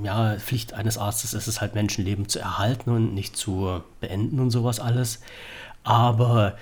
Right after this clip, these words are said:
den Menschen wurde dann halt zugesprochen, ja, du darfst das machen unter gewissen Voraussetzungen und es müssen halt auch Mittel bereitgestellt werden, um dir halt dieses Ableben möglich zu machen. Und dann gab es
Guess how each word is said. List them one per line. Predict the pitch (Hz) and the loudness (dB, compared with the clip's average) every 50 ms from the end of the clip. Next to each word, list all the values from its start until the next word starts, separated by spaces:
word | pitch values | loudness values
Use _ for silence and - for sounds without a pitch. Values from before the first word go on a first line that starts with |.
| - - - - | -16 -16 -2 2
den | 123 110 | 4 4
Menschen | 104 104 107 110 - - 160 135 117 | 6 4 4 2 2 2 2 4 6
wurde | 120 113 | 4 4
dann | 113 127 120 107 | 4 2 2 2
halt | 107 113 113 | 2 0 0
zugesprochen, | - - 120 113 113 113 - - 113 - - 113 110 | 0 0 0 0 0 -2 -2 -4 -4 0 2 2 4
ja, | 104 104 | 2 2
du | - 113 | 2 0
darfst | 113 110 87 80 87 - - - | 2 2 2 2 2 -2 -4 -4
das | - 139 - - | -4 -4 -2 -2
machen | 139 143 - - 175 165 160 165 | -4 -4 0 2 2 2 4 4
unter | 135 117 110 113 | 2 2 2 2
gewissen | 110 104 110 - - 120 | 2 0 -2 0 -2 -2
Voraussetzungen | - - 90 85 82 85 92 - - 131 127 - - - 139 143 147 151 147 - - - - - - - - | -2 -2 -2 -2 -2 -2 -2 -2 -2 -4 -2 0 2 4 4 4 4 2 0 -4 -10 -18 -18 -18 -18 -4 2
und | 147 127 123 123 139 165 170 - - - - - - - - - - - - | 6 8 8 8 8 6 4 2 -6 -10 -10 -16 -20 -20 -20 -20 -20 -20 -8
es | - 117 117 110 110 - | 0 4 4 4 4 6
müssen | - 120 117 - - 110 | 6 6 6 6 4 4
halt | 113 117 113 | 4 4 2
auch | - - - | -2 4 4
Mittel | 120 147 - 123 | 4 4 4 2
bereitgestellt | 117 104 101 - 90 92 - - 110 - - - 107 104 110 - | 0 0 0 0 -2 -2 -2 -4 -6 -4 0 0 0 0 0 0
werden, | - 98 101 110 131 131 | 0 0 0 0 0 0
um | - 123 117 110 110 | 4 4 4 4 2
dir | - 113 120 127 113 - | 4 2 4 4 4 2
halt | 113 117 120 117 - - | 0 0 0 -2 -2 -2
dieses | 120 113 131 120 - | -2 0 0 -4 -4
Ableben | - - - - 117 113 107 117 117 120 120 120 120 117 113 113 - - | -6 -8 -4 -2 2 4 6 6 6 8 8 6 6 4 2 0 -2 2
möglich | - 117 113 110 - - 107 - - | 6 6 6 6 2 -2 -4 -4 -4
zu | - - 90 | -4 -4 -2
machen. | 85 82 78 - 107 90 78 90 113 - - - - - - - - - | -2 -2 -2 -2 -4 -4 -4 -6 -8 -12 -14 -14 -12 -12 -12 -14 -8 -2
Und | - 110 | 0 0
dann | 107 107 107 120 120 117 113 | 2 4 6 6 6 6 4
gab | - 120 113 113 117 | 4 2 2 2 2
es | 110 | 0